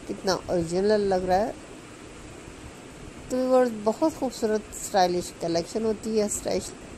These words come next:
stylish ideas होते हैं मेरी videos में, जो मैं आप लोगों के लिए लेकर आती हूँ।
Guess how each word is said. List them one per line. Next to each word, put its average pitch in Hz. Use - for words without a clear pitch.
stylish 185
ideas 170
होते 202
हैं 202
मेरी 202
videos 226
में, 240
जो 202
मैं 196
आप 190
लोगों 170
के 170
लिए 165
लेकर 170
आती 208
हूँ। 214